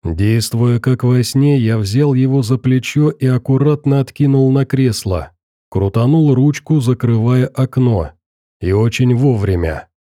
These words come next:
Машина качнулась от удара, когда в левый бок врезалась масса зараженных. Они облепили окна, как мухи, водя по ним скрюченными пальцами,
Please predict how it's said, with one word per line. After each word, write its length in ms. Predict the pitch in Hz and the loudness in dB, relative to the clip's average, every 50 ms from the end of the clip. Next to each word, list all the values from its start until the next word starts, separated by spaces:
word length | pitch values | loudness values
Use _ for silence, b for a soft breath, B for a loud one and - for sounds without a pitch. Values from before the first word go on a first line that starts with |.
| _ _ _ _ _ _ _ _ _ _ | _ _ _ _ _ _ _ _ _ _
Машина 720 | - 82 85 90 98 95 - - 139 147 151 147 127 98 | -6 -2 -2 0 -2 -2 -2 -2 -2 0 0 0 0 -2
качнулась 680 | - - 117 113 - - 139 143 147 147 143 135 127 - | -2 -4 -4 -4 -4 -2 -2 0 2 2 2 0 0 0
от 200 | 139 131 120 - | -2 -4 -2 0
удара, 500 | 135 131 120 123 147 151 143 120 104 90 | -2 -2 0 0 0 0 0 0 0 -2
когда 400 | 82 - 110 110 117 123 139 139 | -2 -4 -4 -2 -2 -2 0 0
в 100 | 120 113 | 0 0
левый 340 | 123 139 147 135 127 131 127 | 0 0 0 0 0 0 0
бок 360 | 117 117 131 147 151 143 - | 0 0 -2 -2 -2 -2 -2
врезалась 760 | 113 98 107 113 131 143 139 113 135 135 139 139 131 - - | -4 -2 0 0 0 0 0 0 0 0 0 0 -2 -2 -2
масса 540 | 127 127 131 135 135 131 - - - 131 123 | 0 0 0 0 0 -2 -4 -2 -2 -2 -2
зараженных. 960 | 107 113 127 127 127 123 113 104 117 123 117 107 98 87 82 78 - - - _ _ _ _ _ _ _ - | 0 0 0 0 0 0 0 0 0 0 0 0 -2 -2 -4 -6 -8 -14 -20 _ _ _ _ _ _ _ -2
Они 280 | 87 90 98 117 135 156 | -2 0 2 2 2 2
облепили 680 | 156 147 135 143 147 143 147 165 165 160 147 147 - - | 2 0 0 0 0 0 0 0 0 2 2 0 -2 -2
окна, 420 | - 165 170 - - 131 123 120 113 | -2 -2 -2 0 0 0 0 0 0
как 280 | - 147 147 139 - | 0 -2 -2 0 0
мухи, 480 | 143 160 170 170 160 139 - - 101 95 | 0 0 2 2 2 0 -2 -2 -4 -2
водя 360 | 92 104 117 123 117 139 151 | -2 0 -2 -2 0 0 -2
по 180 | 139 - 139 135 143 | 0 0 0 0 2
ним 260 | 143 147 147 135 123 | 2 2 2 0 0
скрюченными 720 | - - - 131 147 151 143 - 135 127 127 123 120 117 | -2 -2 0 0 0 0 0 -2 0 0 2 2 2 0
пальцами, 840 | 110 113 - 147 156 156 151 143 - - 127 107 98 87 80 73 | -2 -2 -2 0 0 0 0 -2 -2 -4 -2 -2 -2 -2 -4 -6